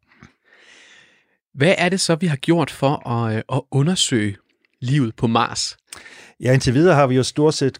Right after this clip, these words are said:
Speaker 2: kun kigget på atmosfæren, og vi har kradset lidt i Mars' overflade. Altså, alle de prøver, vi har taget,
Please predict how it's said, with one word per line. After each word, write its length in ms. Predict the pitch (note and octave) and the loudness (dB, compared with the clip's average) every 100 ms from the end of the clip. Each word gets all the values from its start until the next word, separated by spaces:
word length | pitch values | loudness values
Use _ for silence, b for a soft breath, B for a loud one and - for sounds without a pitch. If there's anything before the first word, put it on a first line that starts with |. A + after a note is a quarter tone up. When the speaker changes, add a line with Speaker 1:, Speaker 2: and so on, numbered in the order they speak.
| _ | _
Speaker 2:
kun 280 | - D3 C#3 | -2 0 -2
kigget 360 | - C3 C3 B2 | -10 -6 -4 -2
på 120 | A2 | -4
atmosfæren, 680 | G2 G#2+ - C3 C#3+ C3 A2+ | -2 -4 0 2 4 2 0
og 100 | A2 | -2
vi 40 | |
har 80 | A#2 | -2
kradset 400 | - B2 C3+ A2 | 0 0 0 -2
lidt 160 | A#2+ | -2
i 240 | A2 G#2+ F2+ | -4 -8 -6
Mars' 280 | G#2 A2+ A2 | -2 0 0
overflade. 640 | G2+ A2+ B2 - F#2 F#2 E2+ - | 0 0 0 -4 -8 -8 -10 -14
Altså, 220 | G#2 G#2 F#2+ | -10 -10 -8
alle 160 | - C#3+ | -2 0
de 120 | C#3 | 0
prøver, 360 | - B2 C#3 C3+ | 0 2 4 2
vi 80 | |
har 120 | G#2+ A2 | 0 -2
taget, 380 | - A2 B2 | 0 2 2